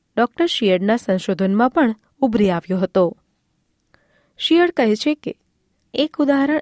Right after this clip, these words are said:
એ છે કે આમાંની ઘણી સિસ્ટમો વિદેશમાં બનાવવામાં આવી છે,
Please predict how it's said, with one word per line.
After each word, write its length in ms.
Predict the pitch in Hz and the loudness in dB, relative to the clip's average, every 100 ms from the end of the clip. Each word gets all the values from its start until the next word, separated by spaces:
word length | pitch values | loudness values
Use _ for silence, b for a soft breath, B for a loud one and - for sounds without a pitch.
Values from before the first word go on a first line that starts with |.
| - | 0
એ 100 | 214 | 0
છે 200 | 220 285 277 | 0 -2 -2
કે 180 | 311 - | -4 -4
આમાંની 460 | 202 196 220 285 320 | -2 0 0 -2 -2
ઘણી 240 | 220 214 | 0 2
સિસ્ટમો 560 | 277 196 - - 254 180 - _ _ _ _ 196 | 2 0 -2 0 0 0 -8 _ _ _ _ -2
વિદેશમાં 600 | 214 285 311 - 339 285 | 2 2 2 0 2 2
બનાવવામાં 480 | 185 170 170 170 | 0 0 -2 -4
આવી 180 | 160 170 | -4 -6
છે, 220 | 170 214 | -2 -2